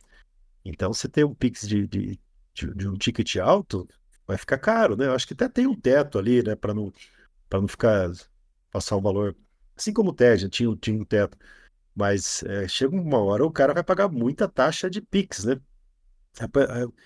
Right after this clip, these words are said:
e por incrível que pareça, tem muita software house, tem, tem muita empresa que fala assim, "Ah, mas o PIX não é gratuito?" É gratuito pra pessoa física, né?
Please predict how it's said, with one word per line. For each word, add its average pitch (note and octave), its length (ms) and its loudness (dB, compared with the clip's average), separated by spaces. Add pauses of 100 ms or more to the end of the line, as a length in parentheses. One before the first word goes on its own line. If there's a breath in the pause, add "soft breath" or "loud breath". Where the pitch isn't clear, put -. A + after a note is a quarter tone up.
(140 soft breath)
e - 40 -8
por C#3+ 160 -2
incrível E3+ 200 0
que - 80 -16
pareça, D#3 420 4
tem C3+ 120 0
muita E3+ 200 0
software D#3 340 -4
house, C#3+ 380 0
tem, A#2 180 -4
tem A#2+ 160 -14 (340 soft breath)
muita C#3+ 180 -4
empresa D#3 200 4
que D3+ 40 -16
fala D#3+ 100 -2
assim, G#3 100 0
"Ah, G#3+ 60 2
mas A#2 120 0
o G2 60 -4
PIX - 260 -2
não C#3 100 2
é A2 40 2
gratuito?" D3 600 -2 (840)
É A2 80 -4
gratuito A2 500 0
pra B2+ 120 0
pessoa D3 260 -2
física, C#3 540 -2
né? G2+ 80 -4